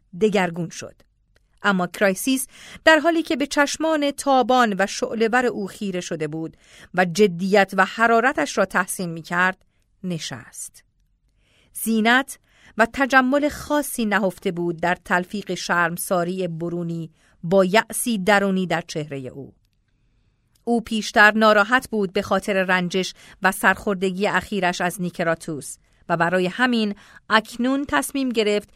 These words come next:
که بلند نظری پیشه کند. برخاست و به این جوان خشک مغز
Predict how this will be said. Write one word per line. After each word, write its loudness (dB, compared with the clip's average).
که -2
بلند 2
نظری -2
پیشه -14
کند. -18
برخاست 2
و 4
به 2
این 0
جوان 2
خشک -4
مغز -2